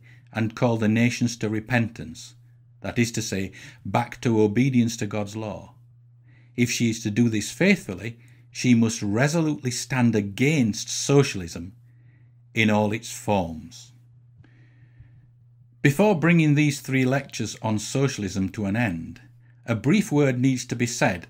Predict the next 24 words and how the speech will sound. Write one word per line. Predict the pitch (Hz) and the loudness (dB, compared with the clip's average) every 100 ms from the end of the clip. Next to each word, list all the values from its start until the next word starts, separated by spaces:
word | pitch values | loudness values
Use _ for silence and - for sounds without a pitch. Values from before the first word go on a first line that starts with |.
| - | -8
about | 110 117 - | -2 -2 -4
some | - 110 | -4 -4
neglected | 110 101 120 143 - 156 | -4 -4 -4 -4 -4 -4
aspects | 139 107 - 95 - - | -2 -4 -10 -12 -12 -14
of | 95 92 | -8 -2
Marxist | 101 107 107 - 107 - - | 0 -2 -6 -12 -12 -12 -10
ideology. | 95 90 92 107 117 85 76 78 - _ _ _ _ _ _ _ _ _ _ _ - _ | -8 -6 -6 -6 -6 -8 -16 -20 -20 _ _ _ _ _ _ _ _ _ _ _ -20 _
First, | - 160 107 101 - - - - - - _ _ _ _ _ _ _ | -4 0 2 0 -2 -12 -20 -20 -20 -20 _ _ _ _ _ _ _
Marxist | - 120 151 - 147 - | 0 2 2 -2 -6 -6
communism | - 147 123 95 90 92 98 - - | -4 0 2 0 -4 -10 -12 -10 -2
and | 101 | -2
socialism. | - - 113 107 92 82 82 - - _ - - _ _ _ _ _ _ _ _ - - - - - - _ | -2 -4 -4 -4 -10 -12 -14 -18 -20 _ -20 -20 _ _ _ _ _ _ _ _ -20 -20 -20 -20 -20 -20 _
The | 127 | 0
social | 123 - 190 190 214 - | 2 2 0 0 -2 2
and | 143 143 | 2 2
political | - 143 147 139 131 | -2 -4 -4 -4 -2
regime | 120 123 123 117 113 139 113 98 | 0 2 2 0 -2 -2 -2 0
realized | 135 143 107 92 95 | 2 2 -2 -6 -2
in | 101 | -4
Soviet | - - 117 117 113 | -2 -2 -2 -2 -4
Russia | 107 123 - 85 85 | -4 -4 -4 -10 -10
was | 107 107 - | -2 -2 4
not | 117 135 127 - | 4 4 0 -8
communism, | - 165 113 87 85 - 107 | -2 0 0 -4 -10 -14 -16